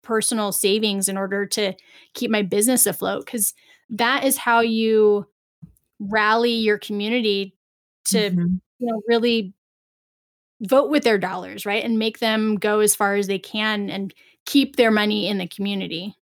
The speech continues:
Speaker 2: Yeah, yeah, for sure. And, uh, like, I won't say, I won't say who, but I had a friend who, you know, she had to lay a lot of people off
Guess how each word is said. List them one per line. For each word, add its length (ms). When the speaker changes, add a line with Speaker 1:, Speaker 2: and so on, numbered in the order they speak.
Speaker 2:
Yeah, 340
yeah, 260
for 220
sure. 560
And, 340
uh, 340
like, 220
I 60
won't 200
say, 420
I 40
won't 180
say 140
who, 240
but 120
I 100
had 200
a 60
friend 460
who, 560
you 80
know, 80
she 160
had 160
to 60
lay 200
a 80
lot 220
of 80
people 280
off 680